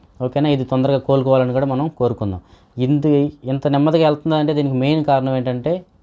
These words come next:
కర్ఫ్యూ ఫ్రెండ్స్. మన ఇండియాలో ఏదైతే కర్ఫ్యూ పెట్టినారో ప్రజెంట్, so ఆ కర్ఫ్యూ కారణంగానే ఇంత నెమ్మదిగా ఉంది. లేదంటే కనుక ఈ వరకు చాలా నెంబర్ అనేది చాలా ఎక్కువగా పెరిగినాయి. ఇప్పుడు వెయ్యి ఉండేది,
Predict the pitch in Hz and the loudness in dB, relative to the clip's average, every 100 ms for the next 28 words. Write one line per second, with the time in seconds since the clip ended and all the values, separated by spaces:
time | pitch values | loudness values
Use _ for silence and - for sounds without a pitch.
0 | _ 135 120 135 110 92 82 - 107 104 | _ -2 -2 -4 -4 -6 -8 -10 -6 0
1 | 131 131 123 127 143 117 110 131 123 120 | 2 2 2 -2 -4 -6 -4 -2 -2 -2
2 | 110 110 107 107 110 110 127 - - - | -4 -2 -4 -4 -4 -4 -4 -8 -14 -20
3 | - - - - 113 110 110 117 110 147 | -20 -20 -10 -2 0 2 0 -2 -2 -2
4 | 139 139 131 135 131 147 208 _ _ - | 2 2 2 -2 -2 -2 -6 _ _ -10
5 | 120 127 127 127 120 104 101 117 147 147 | -6 -2 0 0 0 0 0 2 2 2
6 | 143 139 139 127 127 127 110 98 90 - | 0 -2 -2 -2 -2 -2 -4 -6 -6 -4
7 | 120 113 120 143 139 139 131 120 110 117 | -2 0 2 2 2 0 0 0 0 -2
8 | - 151 135 117 107 101 104 107 123 143 | 0 2 2 0 -2 -4 -2 0 0 2
9 | 139 147 | 0 0